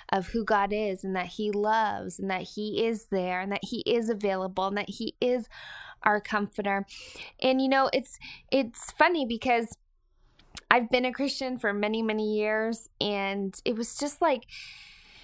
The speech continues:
last year I really had to come to this understanding of, do you trust God with your whole life? Like, do I really trust God and believe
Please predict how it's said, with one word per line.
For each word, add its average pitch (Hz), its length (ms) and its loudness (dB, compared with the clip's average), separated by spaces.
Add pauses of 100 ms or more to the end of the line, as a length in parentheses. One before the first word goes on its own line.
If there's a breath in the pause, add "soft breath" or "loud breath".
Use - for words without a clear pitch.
(440 loud breath)
last 254 640 2
year 285 240 0
I 226 60 -2
really 233 420 0
had 254 220 -4
to - 100 0
come 226 260 -2
to 214 140 -8
this 214 180 -4
understanding 196 720 -4
of, 180 120 -8 (640)
do 247 580 -4 (220)
you 214 180 -4
trust - 540 -8
God - 460 -8 (140)
with 214 240 -4
your 147 140 -2
whole 247 1080 2 (440)
life? 190 580 -4
Like, - 180 -2 (300)
do 262 500 0
I 226 300 0
really 220 840 0 (280 loud breath)
trust - 840 -4 (360 soft breath)
God - 440 -4 (140)
and 196 200 -2
believe 220 720 0